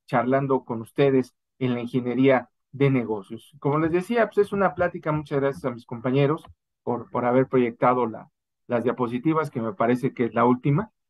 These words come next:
Eh, eso es lo que nos tiene en, en el día de hoy platicándoles la importancia del manejo, por supuesto, no solamente de las variables en el entorno financiero, sino también en la parte eminentemente tecnológica. Yo escuchaba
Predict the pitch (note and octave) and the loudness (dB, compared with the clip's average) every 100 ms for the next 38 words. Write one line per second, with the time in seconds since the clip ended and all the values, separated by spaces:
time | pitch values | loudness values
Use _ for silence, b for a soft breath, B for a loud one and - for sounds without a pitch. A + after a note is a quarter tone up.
0 | _ _ - C3 C3 C3 _ _ _ - | _ _ 0 2 2 0 _ _ _ -2
1 | D#3+ E3 F3+ F3+ E3 D3 C#3 F3 F3 D3+ | -2 0 0 0 0 0 0 0 2 0
2 | C#3+ _ - C3+ C3 C#3 C3+ C#3+ D#3+ E3 | -2 _ -6 -4 0 2 2 2 2 4
3 | D#3 D3+ - C3+ C3 C3 D#3 E3 C#3+ C3 | 4 2 2 0 0 -2 -2 0 0 0
4 | C3+ C3 - C3+ - D#3+ D#3+ D#3+ C#3+ B2+ | 0 -2 2 2 2 -2 -2 0 0 0
5 | C3 E3 G3 C3 A2+ _ _ _ - C3+ | 0 0 0 -2 -6 _ _ _ 0 0
6 | C3+ D#3+ E3 F3 D#3 D#3 F3+ E3+ E3 D3+ | 2 2 2 2 2 0 0 0 0 2
7 | D#3 C3 A#2+ C3 C3+ F3 E3 B2+ - - | 4 4 4 2 4 4 4 0 -2 -20
8 | _ - C3 C3 B2+ - D3 D3+ C#3 A#2+ | _ -10 -4 -4 -2 0 0 -2 -6 -10
9 | A#2+ A#2+ F3 D3 C3 A#2+ - B2 D#3+ G#3 | -6 -2 0 0 -2 -2 -2 0 2 0
10 | C#3 _ _ _ _ C3+ C3 C3+ - D#3 | -2 _ _ _ _ 0 2 2 2 0
11 | E3 C3+ B2+ D3 C#3+ C3 C#3+ C#3+ C#3 B2 | 0 0 0 -2 -2 -2 0 0 -2 -2
12 | A#2 B2 F3+ G3 B2+ - G2+ B2 B2 D3 | -2 2 2 2 -4 -8 -10 -10 -10 -8
13 | - C3 B2+ A#2+ | 2 4 4 2